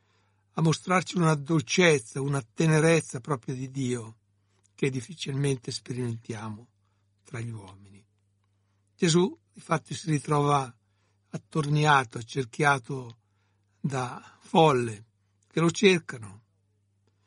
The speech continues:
e vedono in lui l'ultima sponda della speranza, quindi della felicità. Gesù esprime la sua profonda compassione nel guardare, osservare, nel rivolgersi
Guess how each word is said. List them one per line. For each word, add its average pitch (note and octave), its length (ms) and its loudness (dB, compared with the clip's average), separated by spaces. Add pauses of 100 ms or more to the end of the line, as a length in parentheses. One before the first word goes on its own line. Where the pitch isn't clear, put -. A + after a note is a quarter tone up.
(260)
e D#3+ 240 2
vedono F3+ 440 6
in F3+ 140 2
lui G3 180 4
l'ultima G3 460 4
sponda F3+ 420 0
della D#3 220 4
speranza, D3+ 920 0
quindi C#3+ 240 -4
della C3 320 -4 (180)
felicità. A#2 680 -16 (1600)
Gesù F3+ 380 2 (420)
esprime F3 720 2
la D#3 80 -10
sua F#3 200 -2
profonda F3 520 0
compassione D3 1120 0
nel B2 300 -10 (460)
guardare, D#3 640 2
osservare, C#3+ 920 0
nel C3 200 -10
rivolgersi C3 720 -8